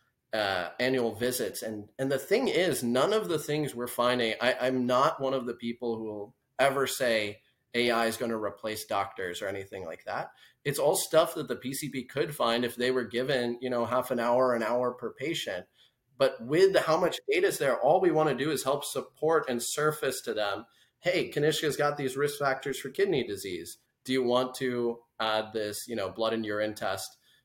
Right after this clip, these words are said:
to, to your order of other things you're already ordering?" And make that as one click as possible for them to then intervene, order those tests, and get, uh, kick off the diagnosis and treatment process that will go from there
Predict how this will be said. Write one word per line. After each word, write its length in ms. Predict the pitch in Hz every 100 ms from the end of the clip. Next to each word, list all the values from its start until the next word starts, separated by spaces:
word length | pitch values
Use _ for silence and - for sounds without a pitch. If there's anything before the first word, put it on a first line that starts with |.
| _
to, 460 | - 107 101 98 -
to 100 | -
your 180 | 117 117
order 320 | 113 123 120
of 120 | 113 117
other 180 | 117
things 260 | 113 117 107
you're 120 | 113
already 260 | 110 110 107
ordering?" 540 | 98 101 101 117 180 - _ _ -
And 120 | 135
make 200 | 160 170
that 120 | 165
as 160 | 143 135
one 220 | 127 143
click 280 | 143 135 131
as 80 | 113
possible 500 | 117 120 117 113 101
for 140 | 117
them 200 | 110 104
to 100 | 107
then 340 | 101 95 90 95 _ _ _ -
intervene, 560 | 135 117 113 110 107 110
order 260 | 123 123
those 240 | 117 107 -
tests, 420 | 113 101 98 - 117
and 180 | 107
get, 260 | 110 107 98 - _ _ _ 104
uh, 300 | 92 87 85 _
kick 180 | - 175
off 220 | 175 160
the 100 | 135
diagnosis 720 | 127 139 139 123 127 139 131
and 100 | 127
treatment 440 | 113 127 127 110 101
process 460 | 104 95 - 101
that 140 | 110 98
will 160 | 104
go 200 | 101 98
from 220 | 95 95 92
there 280 | 92 85